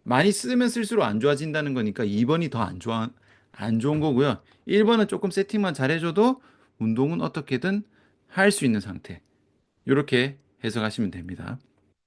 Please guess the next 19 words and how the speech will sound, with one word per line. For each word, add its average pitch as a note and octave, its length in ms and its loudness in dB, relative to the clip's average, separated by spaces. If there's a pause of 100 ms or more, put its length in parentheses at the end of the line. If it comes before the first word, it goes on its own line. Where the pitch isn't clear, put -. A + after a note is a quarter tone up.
(1200)
자, F2+ 760 -8 (500)
오십구 A#2 460 -6
분인데 A2+ 440 0
제가 G#2 440 -2 (760)
마지막 B2 500 2
질문 G#2+ 340 -2
하나 G#2 460 -6
받을게요. G2 520 -10 (480)
이 B2 360 0 (580)
마지막 A2 240 -6
질문 A2 180 -2
너무 G2 180 -2
긴데. F2 340 -12 (760)
얘기했으니까 G2+ 680 -4
하겠습니다. G2 540 -4
어우, C3 280 8 (260)
길어. - 240 -10 (540)
자, A#2 520 0
갑니다. A#2+ 560 2